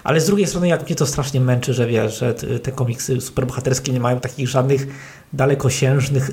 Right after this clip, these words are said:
y, skutków. Że naprawdę, y, w komiksach Marvela to tylko rodzina Punishera i wujek Ben są martwi i zostają martwi.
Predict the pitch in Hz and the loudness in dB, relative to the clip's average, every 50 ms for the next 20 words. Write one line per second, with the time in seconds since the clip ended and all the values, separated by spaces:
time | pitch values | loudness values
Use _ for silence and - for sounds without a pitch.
0 | - 135 123 131 127 - - - - 151 143 139 - - - - - - - - | 0 2 2 2 2 0 -4 -4 0 0 0 0 0 -4 -6 -10 -10 -14 -20 -20
1 | - - - - - 131 - 135 131 135 135 135 - 160 147 131 135 127 127 - | -20 -20 -20 -8 -6 -2 0 2 2 2 2 2 2 2 2 4 4 2 2 2
2 | - 135 127 127 120 120 - - - 139 131 123 120 117 - - 139 147 143 - | 2 2 2 2 0 -2 -6 -8 -4 0 0 0 0 0 0 -2 0 0 0 -2
3 | 156 139 - 143 127 127 131 160 160 156 151 143 131 131 135 135 143 135 135 135 | -2 -2 0 0 0 2 2 2 2 2 2 2 0 0 0 0 2 2 2 2
4 | 131 123 - 143 147 139 - 127 127 131 127 - - 175 165 180 175 170 - - | 2 0 2 2 0 2 2 2 2 2 0 0 0 2 2 2 2 0 0 -2
5 | 143 139 143 135 131 135 147 151 147 147 131 135 127 113 110 123 - - - 127 | -2 -2 0 0 2 2 2 2 2 2 2 0 0 0 -4 -6 -6 -4 -4 -2
6 | 113 110 110 - - - - - - - - - - _ _ 131 127 123 117 - | 0 0 -2 -2 -4 -10 -14 -14 -16 -18 -20 -20 -20 _ _ -2 -2 -2 0 0
7 | 131 120 113 110 107 101 98 - - - | 0 0 0 0 -2 -2 -2 -4 -10 -14